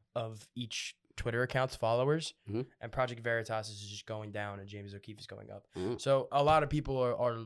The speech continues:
Speaker 1: you know, his followers are loyal to him and not the brand.
Speaker 2: Mm-hmm.
Speaker 1: Um, and so it'll be interesting to see what directions each of them take. Um, and then in, uh, Romania, Andrew Court, a Romanian,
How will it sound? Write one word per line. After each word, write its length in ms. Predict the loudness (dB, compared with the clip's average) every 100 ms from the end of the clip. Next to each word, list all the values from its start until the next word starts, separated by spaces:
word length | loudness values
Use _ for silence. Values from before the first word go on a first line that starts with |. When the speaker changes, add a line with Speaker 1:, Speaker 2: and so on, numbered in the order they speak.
| -10 -10
Speaker 1:
you 120 | -6
know, 140 | -4
his 180 | -4 -4
followers 400 | 0 2 2 -2
are 60 | -4
loyal 320 | -2 -2 -2
to 100 | -6
him 260 | -4 -4
and 120 | -4 -4
not 260 | -4 -6
the 80 | -10
brand. 540 | -6 -2 -2 -4 -6 -6
Speaker 2:
Mm-hmm. 180 | -4 -6 -8 -16 -2 0
Speaker 1:
Um, 260 | 0 -2 -8
and 100 | -8
so 80 | -6
it'll 120 | -4
be 100 | -6
interesting 320 | -6 -8 -8
to 60 | -6
see 140 | -6
what 140 | -6
directions 680 | -4 -4 -4 -6 -8 -8 -10 _ _ _ -8
each 220 | -6 -6
of 100 | -6
them 140 | -8 -10
take. 340 | -10 -14 -16 _ -20 -20 _ _ -2
Um, 540 | 2 4 2 0 -6 -12 _ _ -2
and 200 | 0 2
then 160 | 2
in, 440 | 2 0 -2 -4 -8 -14 -12 -2
uh, 500 | 2 4 4 4 2 0
Romania, 500 | 2 6 6 8 6
Andrew 300 | 4 0 -4
Court, 400 | 0 2 0 -4 _ _ _ _ _
a 40 | -2
Romanian, 460 | 2 4 2 0